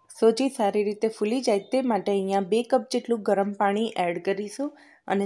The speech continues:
સારી રીતે સબ્જી જોડે મિક્સ કરી લઈએ. આ હેલ્ધી નાસ્તો તમને પસંદ આવે તો દર્શના's Food and Kitchen Hub ચેનલને સબસ્ક્રાઇબ કરી લો, બેલ આઇકોનને દબાવો જેથી દરેક નવા વીડિયોના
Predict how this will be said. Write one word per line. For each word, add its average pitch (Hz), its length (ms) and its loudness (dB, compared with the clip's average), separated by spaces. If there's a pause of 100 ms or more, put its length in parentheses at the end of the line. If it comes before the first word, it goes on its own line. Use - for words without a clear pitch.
સારી 214 300 4
રીતે 254 200 0 (100)
સબ્જી 202 400 -2
જોડે 214 200 2 (160)
મિક્સ - 320 -4
કરી 185 200 0
લઈએ. 202 240 -2 (360)
આ 214 160 6
હેલ્ધી 208 400 6
નાસ્તો 269 400 6
તમને 240 280 4 (100)
પસંદ 226 400 4
આવે 247 180 4 (160)
તો 220 60 4 (180)
દર્શના's 233 500 4
Food 247 220 2
and 240 180 0
Kitchen 220 300 2
Hub 220 180 0
ચેનલને 202 400 2 (520)
સબસ્ક્રાઇબ 214 520 4
કરી 226 160 2
લો, 233 160 6
બેલ 202 320 4
આઇકોનને 226 420 2
દબાવો 226 380 2 (140)
જેથી 208 320 -4
દરેક 254 320 0
નવા 247 260 2
વીડિયોના 240 440 2